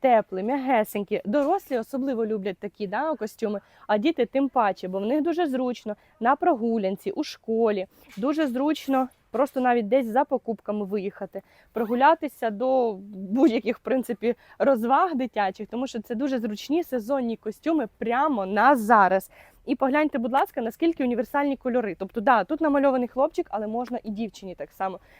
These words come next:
Хогвартс, все, що с-, пов'язано з Гаррі Поттером, то буде також унісекс, ну, рожевий вже конкретно дівчаткам. Триста сімдесят п'ять гривень лише всього, це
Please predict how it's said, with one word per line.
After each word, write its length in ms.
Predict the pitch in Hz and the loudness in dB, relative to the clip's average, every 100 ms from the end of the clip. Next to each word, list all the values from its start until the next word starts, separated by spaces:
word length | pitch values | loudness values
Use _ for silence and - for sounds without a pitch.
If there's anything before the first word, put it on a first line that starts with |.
| _ | _
Хогвартс, 580 | _ 320 349 320 311 - | _ 4 6 6 4 -2
все, 240 | 214 - 294 | -10 2 2
що 120 | 269 | 2
с-, 280 | - 214 226 - | -8 -8 -8 -2
пов'язано 340 | 254 262 254 | 0 2 0
з 40 | |
Гаррі 180 | 220 254 | -2 -4
Поттером, 420 | 226 311 359 339 285 _ _ | 0 0 2 -2 -2 _ _
то 100 | - | -2
буде 180 | 294 294 | 0 0
також 340 | 262 226 220 233 | 2 0 -2 -6
унісекс, 440 | 226 220 277 339 | -6 -2 -4 -2
ну, 160 | 320 370 | -4 -2
рожевий 400 | 240 208 269 233 | -2 -2 -2 -2
вже 120 | 190 | -6
конкретно 480 | 190 185 214 220 180 | -12 -12 -10 -10 -10
дівчаткам. 540 | 190 - 156 - 190 _ _ _ _ | -12 -10 -14 -12 -18 _ _ _ _
Триста 300 | - 311 381 | -2 0 0
сімдесят 440 | 330 294 254 285 269 | 0 0 2 0 0
п'ять 180 | 269 226 | -2 -2
гривень 400 | 226 320 339 220 | -2 -2 -2 -2
лише 360 | 214 - 277 | -4 -2 -2
всього, 360 | 285 - 214 262 | -2 -4 -4 -4
це 140 | 220 | -6